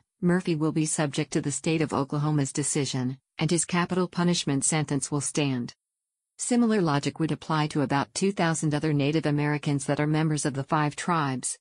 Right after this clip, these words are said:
convicted of crimes committed within the reservation boundaries. Whether these convicts would see new trials is unclear, as in some cases,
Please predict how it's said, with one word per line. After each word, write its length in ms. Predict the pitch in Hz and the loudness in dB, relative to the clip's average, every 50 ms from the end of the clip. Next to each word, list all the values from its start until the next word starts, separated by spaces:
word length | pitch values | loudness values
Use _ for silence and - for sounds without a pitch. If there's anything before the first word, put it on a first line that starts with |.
| _ _ _ | _ _ _
convicted 460 | - 180 156 143 175 180 - 170 147 | -2 0 0 2 0 0 0 0 -2
of 120 | 151 143 - | -2 -2 -4
crimes 400 | - - 160 156 156 156 147 - | -2 -2 0 2 2 0 0 0
committed 420 | - 160 151 156 160 147 131 - | 0 0 2 2 0 0 -2 -2
within 240 | 151 143 - 151 147 | -2 -2 0 0 0
the 100 | 151 139 | 0 0
reservation 640 | 139 156 151 - 160 147 143 156 156 160 - - 147 | 0 0 0 0 0 0 0 0 0 0 0 -2 -2
boundaries. 640 | 131 135 131 135 123 139 127 123 123 123 - - - _ _ _ _ _ _ _ | 0 0 0 0 0 -2 -2 -2 -4 -4 -6 -8 -12 _ _ _ _ _ _ _
Whether 260 | 185 180 185 196 185 | 0 2 2 2 2
these 240 | 170 175 175 160 - | 2 0 0 -2 0
convicts 440 | - 170 165 147 151 147 - - - | 0 2 2 2 2 0 -2 -2 -2
would 140 | 151 - | -2 -2
see 160 | - - 185 170 | 0 0 2 2
new 140 | 165 165 | 2 0
trials 500 | 160 - - 156 143 135 135 135 131 - | 0 -2 -2 0 0 0 0 0 -2 -2
is 100 | 151 147 | -2 -2
unclear, 640 | 156 147 147 147 - - 165 156 135 117 113 113 131 - _ _ - | 0 0 -2 -2 -2 -2 0 2 2 0 -2 -4 -8 -12 _ _ -4
as 160 | 160 151 - | -2 0 2
in 100 | 170 160 | 2 2
some 220 | - - 170 160 156 | 2 2 0 0 0
cases, 600 | - 180 170 170 175 - 139 131 127 - - | 0 0 0 0 0 0 -2 -2 -2 -4 -8